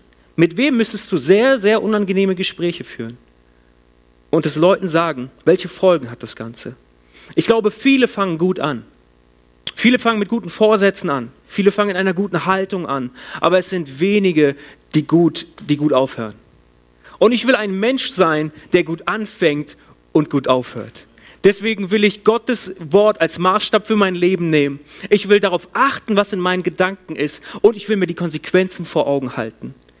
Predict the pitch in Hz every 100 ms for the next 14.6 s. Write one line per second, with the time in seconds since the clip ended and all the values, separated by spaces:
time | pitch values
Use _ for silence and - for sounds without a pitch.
0 | _ - - - 202 214 220 175 269 -
1 | 214 226 175 170 165 190 220 208 196 208
2 | 180 147 - 131 - - _ - - 175
3 | 175 208 247 233 175 160 - 160 151 -
4 | 156 - - 170 - 160 - 139 _ _
5 | _ _ _ _ _ _ _ _ _ -
6 | - _ _ _ _ _ _ _ _ _
7 | _ _ _ _ _ - 233 254 233 196
8 | 247 262 240 208 208 - - - - 220
9 | 214 180 185 185 165 180 208 170 151 -
10 | 190 147 156 170 208 254 - - 185 -
11 | - - _ - 190 180 - 180 233 208
12 | 220 196 - 202 180 160 151 185 180 156
13 | 151 - _ _ _ _ _ 156 - 185
14 | 160 156 165 165 - -